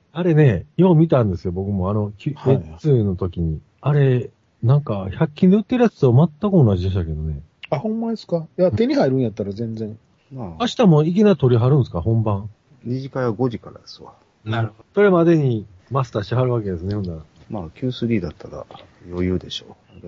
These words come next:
Speaker 1: まあ、簡単は簡単やと思いますが、もう、山さんからしたら。
Speaker 3: 炭酸電池やったな、確か。
Speaker 1: 炭酸ですわ。炭酸三本やったかな、四本。
Speaker 3: じゃあ。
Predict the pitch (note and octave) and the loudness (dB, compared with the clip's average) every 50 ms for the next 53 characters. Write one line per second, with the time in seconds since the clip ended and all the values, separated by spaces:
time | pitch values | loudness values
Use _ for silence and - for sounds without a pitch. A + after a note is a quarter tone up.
0 | - - E3+ - - D3 C#3+ C3+ - C#3+ D3 D#3+ D#3 - - G#2 G#2 G#2 - A2+ | -10 -10 -10 -8 -2 -2 -2 0 0 -2 -4 -4 -4 -6 -6 -6 -6 -4 -4 -4
1 | G#2+ G2+ G#2+ G#2+ C#3+ F3 F3+ D#3+ D3+ C3+ - A2+ F#2 F2+ E2 F2+ G#2 G#2 G2+ G2 | -6 -4 -6 -4 0 0 2 2 0 0 -2 -2 -4 -4 -4 -4 -4 -4 -4 -4
2 | G2 F#2 F2+ - G#2+ A#2 A2+ G#2 - - F2+ D#2+ D2+ E2 D2+ D2 - - G2+ D#2+ | -4 -6 -6 -6 -4 -4 -4 -4 -4 -6 -8 -8 -8 -10 -14 -14 -10 -10 -10 -10
3 | C#2+ _ E2+ D#2+ D#2+ A2+ A#2 A2+ - - A#2+ B2 B2 A#2+ D3+ D#3 A#2+ - - - | -10 _ -20 -20 -18 -18 -20 -20 -14 -12 -12 -10 -10 -10 -10 -12 -12 -14 -18 -20
4 | - _ _ _ _ _ _ _ _ _ _ _ - - D3+ D#3+ D#3+ C#3 - D#3 | -20 _ _ _ _ _ _ _ _ _ _ _ 0 2 4 4 4 4 4 4
5 | D#3 D3+ D3+ D3 C#3 D3+ E3 A#2 - - E3+ E3+ D#3 F3+ F#3 F#3 F#3 F3 - _ | 4 6 4 2 2 0 -2 0 2 2 2 4 4 4 2 2 0 -2 -4 _
6 | - C#3+ D#3+ E3 F#3 F#3+ F#3 G#3+ B3 A#3+ G3+ - - G#2 F#2 G#2 G2 G2 F#2 F#2 | 0 2 4 6 6 6 4 2 -2 -2 -4 -4 -6 -6 -4 -4 -4 -2 -2 -2
7 | G#2 B2+ D3 C#3+ A#2 G2 F#2 - _ _ _ _ _ _ A2+ G2+ F#2+ F#2 F2 E2+ | 0 0 0 0 -2 -4 -6 -12 _ _ _ _ _ _ -10 -8 -8 -8 -8 -10